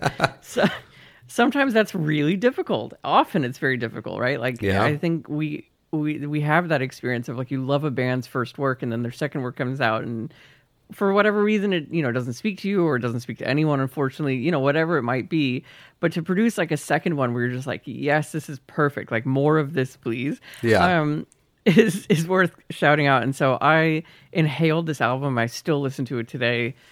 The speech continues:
Speaker 1: you know, much like the, the, um, other, like, the original three of theirs, uh, before the band member changed. So had to throw this one on here. And we've had Vampire Weekend before. It won't be the last time that, <laughs> that they make a mix.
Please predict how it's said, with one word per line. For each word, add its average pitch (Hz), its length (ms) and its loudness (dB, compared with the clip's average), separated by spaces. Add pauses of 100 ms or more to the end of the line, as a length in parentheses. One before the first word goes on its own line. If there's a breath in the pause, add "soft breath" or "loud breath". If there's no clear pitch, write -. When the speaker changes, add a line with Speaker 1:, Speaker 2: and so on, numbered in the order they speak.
(180 soft breath)
Speaker 1:
you 151 80 -4
know, 135 80 0
much 127 400 -2
like 120 240 -6
the, 135 200 -6
the, 151 240 -10 (200)
um, 123 280 -4
other, 131 300 -2
like, 113 160 -6
the 127 80 -6
original 120 320 -2
three 117 280 -6
of 117 100 -4
theirs, 113 480 -4 (100)
uh, 120 140 -4
before 120 360 -6 (140)
the 160 100 -8
band 120 280 0
member 113 220 -2
changed. 113 460 -6 (400 soft breath)
So 123 500 0 (360)
had 165 180 2
to 175 80 -4
throw 165 200 0
this 131 140 -6
one 127 100 -2
on 117 160 0
here. 120 260 -2
And - 160 -6
we've 135 120 -2
had 139 180 2
Vampire 127 380 0
Weekend 120 280 -4
before. 117 480 -4
It - 120 -12 (180)
won't 139 260 -2
be 135 80 -6
the 117 120 -4
last 113 260 -2
time 120 240 -4
that, 113 160 -6 (180)
<laughs> - 160 -10
that 143 300 -4
they 135 100 0
make 127 240 -2
a - 40 -8
mix. - 420 -12